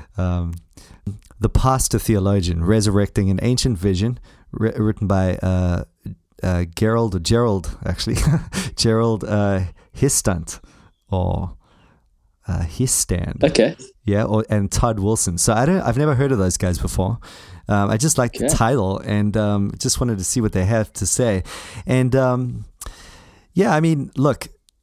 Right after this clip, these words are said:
Speaker 1: y-, that's, they might, they took a few angles that I probably wouldn't roll along with, but, you know, basically the thrust of the book was, listen,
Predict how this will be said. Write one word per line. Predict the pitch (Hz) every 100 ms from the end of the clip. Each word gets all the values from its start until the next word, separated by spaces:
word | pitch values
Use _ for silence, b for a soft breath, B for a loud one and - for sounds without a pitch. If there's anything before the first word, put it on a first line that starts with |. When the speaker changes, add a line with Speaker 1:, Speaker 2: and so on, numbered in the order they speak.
| -
Speaker 1:
y-, | - 190 180 -
that's, | 151 127 156 -
they | 156 170 160 139
might, | 156 185 175
they | 156 135 139
took | - 165
a | 127
few | - 127
angles | 113 110 107
that | 110
I | 101
probably | - 107 98
wouldn't | 95 101 98 -
roll | 110 107 98
along | 98 95 98
with, | 101 -
but, | 113 -
you | 127
know, | 113
basically | - 131 151 117 - 95
the | 92
thrust | - 127 113 -
of | 90
the | 87
book | 110 98 -
was, | 95 92 - - _
listen, | 113 117 104 87